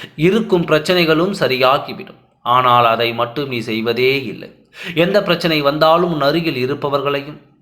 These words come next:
உன்னை சுற்றி இருப்பவர்களையும் குறை கூறிக்கொண்டு உன் எண்ணம் முழுக்க அவர்கள் உயிரே வைத்திருக்கிறாய்.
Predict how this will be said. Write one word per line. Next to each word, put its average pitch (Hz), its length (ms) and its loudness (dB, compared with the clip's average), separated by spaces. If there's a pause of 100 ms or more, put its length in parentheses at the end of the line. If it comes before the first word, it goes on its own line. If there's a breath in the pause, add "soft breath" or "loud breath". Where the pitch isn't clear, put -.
(140)
உன்னை 113 220 -6
சுற்றி 127 380 -10
இருப்பவர்களையும் 117 840 -8 (140)
குறை 120 260 -10 (100)
கூறிக்கொண்டு 120 640 -8 (500 loud breath)
உன் 120 260 -4
எண்ணம் 120 360 -8
முழுக்க 127 440 -8
அவர்கள் 104 360 -6
உயிரே 107 400 -10 (340)
வைத்திருக்கிறாய். 104 840 -14